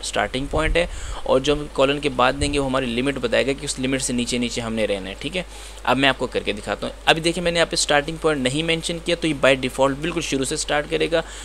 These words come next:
और मैंने एंड point ये लिमिट नहीं दी है तो इसलिए वो बिल्कुल end तक जाएगा। तो जल्दी से try करके देखते हैं इसमें क्या करते हो। पूरे का पूरा hello world मुझे print करके दे देगा। ये लीजिए, ये देखिए, उसने मुझे पूरे का पूरा Hello World print करके दे दिया है। अब मैं क्या करूँगा,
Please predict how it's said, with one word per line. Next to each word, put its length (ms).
और 120
मैंने 340
एंड 220
point 220
ये 80
लिमिट 300
नहीं 140
दी 120
है 60
तो 140
इसलिए 300
वो 220
बिल्कुल 320
end 180
तक 120
जाएगा। 360
तो 100
जल्दी 220
से 120
try 220
करके 240
देखते 260
हैं 80
इसमें 220
क्या 160
करते 240
हो। 60
पूरे 260
का 80
पूरा 220
hello 240
world 160
मुझे 180
print 340
करके 220
दे 180
देगा। 180
ये 140
लीजिए, 420
ये 120
देखिए, 240
उसने 160
मुझे 160
पूरे 300
का 60
पूरा 220
Hello 240
World 180
print 260
करके 220
दे 120
दिया 220
है। 60
अब 100
मैं 140
क्या 140
करूँगा, 480